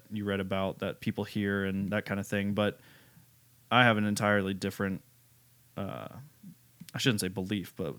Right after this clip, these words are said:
the, what I thought about with why a lot of this happens, uh, is purely for me based up-,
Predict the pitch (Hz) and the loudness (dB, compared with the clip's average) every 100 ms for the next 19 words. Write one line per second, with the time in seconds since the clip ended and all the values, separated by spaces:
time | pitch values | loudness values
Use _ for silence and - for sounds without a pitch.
0 | - 62 73 92 113 107 104 101 98 98 | -10 -10 -8 -2 0 2 2 0 2 0
1 | 85 - 107 104 104 104 104 98 98 98 | -2 -8 -8 -4 0 2 4 2 0 0
2 | 101 98 - - - 98 95 98 101 - | 0 -2 -4 -6 -4 -4 -2 -2 -2 -4
3 | - _ _ _ _ _ - 95 95 95 | -10 _ _ _ _ _ -4 -2 0 0
4 | 76 107 - - 131 127 113 - - 107 | 0 0 0 2 6 8 6 0 -4 2
5 | 110 98 107 - 101 101 | 2 4 2 2 -2 -4